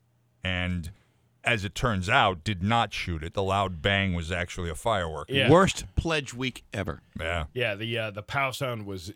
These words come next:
Speaker 2: like you just said, not the gun being fired. A firework being set off. A fact officials say witnesses confirmed.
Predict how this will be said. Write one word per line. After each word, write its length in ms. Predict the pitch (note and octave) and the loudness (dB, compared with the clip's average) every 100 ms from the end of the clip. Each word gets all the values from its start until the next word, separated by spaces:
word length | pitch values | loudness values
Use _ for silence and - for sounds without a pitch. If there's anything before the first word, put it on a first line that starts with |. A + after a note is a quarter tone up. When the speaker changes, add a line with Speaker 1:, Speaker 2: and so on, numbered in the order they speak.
| - | -10
Speaker 2:
like 220 | G#2 E2+ | -10 -6
you 140 | A2 | -8
just 200 | G#2+ A2 | -6 -6
said, 340 | - G2 E2+ A2 - | -4 -6 -6 -10 -10
not 240 | F#2 F2+ | -10 -10
the 60 | F#2+ | -8
gun 200 | A2 G#2+ | -6 -4
being 200 | G#2+ A2 | -4 -4
fired. 400 | C3 A2+ F#2 F#2 | -2 -2 -2 -4
A 160 | E2 | -6
firework 540 | F2+ - C#3 D#3 D3+ - | -6 -2 0 0 -2 -4
being 180 | C3+ B2 | -6 -4
set 180 | - B2+ | -2 -2
off. 140 | A#2 - - _ - | -4 -8 -20 _ -8
A 100 | A#2 | -6
fact 440 | - - E3 D#3+ | -6 -2 0 0
officials 400 | D3+ E3+ D3+ C#3+ | -4 -4 -2 -4
say 160 | - C3 | -2 -4
witnesses 560 | A2+ D3+ D#3 C3+ C3+ A#2 | -2 -4 -4 -4 -4 -4
confirmed. 640 | A2 F#2+ C#3+ C3 D#2 | -6 -4 -4 -4 -6